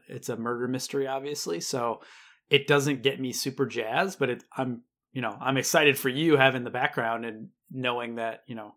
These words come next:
you've, you've read it and it seems like it's gonna be good to you. I mean, I'll, I'll take that as at least one proof point that hopefully it's good. So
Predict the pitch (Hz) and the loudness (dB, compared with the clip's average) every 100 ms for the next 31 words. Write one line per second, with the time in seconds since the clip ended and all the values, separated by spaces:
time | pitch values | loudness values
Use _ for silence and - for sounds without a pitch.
0 | _ 127 127 120 135 135 123 123 131 120 | _ -6 -6 -6 -4 -2 0 0 0 -4
1 | 117 123 _ - - 131 123 123 131 - | -10 -12 _ -12 -4 -4 -2 -4 -6 -8
2 | 120 117 127 113 117 135 120 113 113 113 | -10 -4 -4 -4 -4 -2 -2 -6 -8 -10
3 | 110 160 - - 120 - 127 - 117 117 | -10 -14 -16 -8 -8 -8 -12 -8 -6 -4
4 | 110 110 104 - - _ _ _ _ - | -6 -8 -8 -10 -12 _ _ _ _ -8
5 | 120 120 117 123 120 117 131 113 - 123 | -4 -4 -6 -6 -8 -6 -8 -8 -8 -8
6 | 120 110 120 147 113 104 - 110 - 123 | -8 -6 -4 -4 -6 -10 -10 -10 -8 -6
7 | 110 | -6